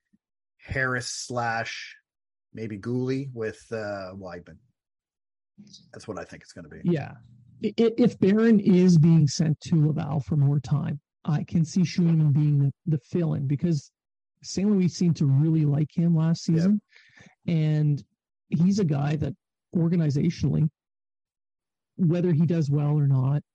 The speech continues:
Speaker 2: he's, he's essentially a fill-in. He is there
Speaker 1: Yeah.
Speaker 2: to mark time. Uh, I think Wideman is an interesting player in that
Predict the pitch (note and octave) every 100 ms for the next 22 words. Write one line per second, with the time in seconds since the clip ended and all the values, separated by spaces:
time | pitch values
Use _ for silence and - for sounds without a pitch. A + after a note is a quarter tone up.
0 | _ _ - E3+ D3 - - F3 C#3+ C#3+
1 | F#3+ G#3 G#3 C#3+ - D3+ C3+ A2+ D#3+ _
2 | _ _ _ _ _ _ _ _ - G3+
3 | E3+ F3 E3+ E3 - D#3+ D3+ D3 - E3
4 | D3+ D3 - D3 D3 - _ _ _ _
5 | _ _ _ _ - D3+ C#3+ D3 D3+ -
6 | _ _ - F#3+ C#4 D4 F3+ D3+ D#3 F#3+
7 | G3+ A3 A3+ A3 F#3 - - _ _ E3
8 | _ F#3 E3+ E3 D#3+ C#3+ - E3 G#3 G3
9 | G3 C#3+ - E3+ D#3 D3 - _ _ _
10 | _ - - D3+ D#3+ E3 E3 - F3 D#3
11 | D#3